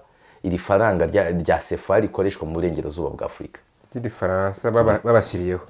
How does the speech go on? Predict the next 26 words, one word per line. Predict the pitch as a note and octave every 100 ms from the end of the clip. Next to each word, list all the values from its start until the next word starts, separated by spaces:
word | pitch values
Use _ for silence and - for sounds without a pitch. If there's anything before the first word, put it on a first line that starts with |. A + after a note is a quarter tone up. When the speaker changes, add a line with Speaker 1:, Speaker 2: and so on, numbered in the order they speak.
| -
Speaker 1:
Yego. | C#2 C2 - - _ - - - -
Speaker 2:
<laughs> | C#3 - G#2 F2+ F2 - - -
Speaker 1:
Ntakozwa | - B2 - D3+ D#3 D#3+ E3 -
influence | G#2+ - A2+ B2+ A2+ C3
y'Ubufaransa | A2 - E2 F2 A#2+ C#3 B2+
muri | A2
politike | A2+ D#2+ - -
y'imbere | E2+ E2 D2 C#2+ G#2 -
muri | -
Senegal | - C2+ B1+ C2+ C#2 - -
Speaker 2:
Mhm. | F2+ F#2 A#2+ - -
Speaker 1:
no | D#2+
muri | D2+
Afurika | D2 - C#2 -
muri | C#2 C#2
rusange. | - - - - - _ _ -
Speaker 2:
Mm. | G#2+ G2 F2+ E2+ _
Speaker 1:
sefa | - - - C#2+ C2+
ikoreshwa | G1+ - C#2 - -
mu | C#2+
bihugu | A2
cumi | A#2 G#2+
na | F2+
bine. | B2 G2+ F#2+ - _ _ _ F#2
Speaker 2:
Mhm. | F2 B2+ - _ _ _ - - - _ _ -
Speaker 1:
Ntakozwa | - C3 C3 - D#3+ D#3 F3 E3+ F3